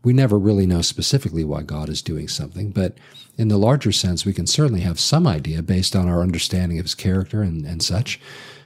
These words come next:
But for someone who doesn't know the Lord, um,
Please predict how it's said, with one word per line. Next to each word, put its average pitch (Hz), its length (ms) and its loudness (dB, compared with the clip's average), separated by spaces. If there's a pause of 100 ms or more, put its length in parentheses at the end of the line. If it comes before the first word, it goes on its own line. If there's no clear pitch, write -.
(120)
But 156 120 2
for 160 140 2
someone 202 240 2
who 175 80 4
doesn't 151 340 4
know 107 100 4
the 90 120 0
Lord, 87 420 -2 (340)
um, 110 460 -2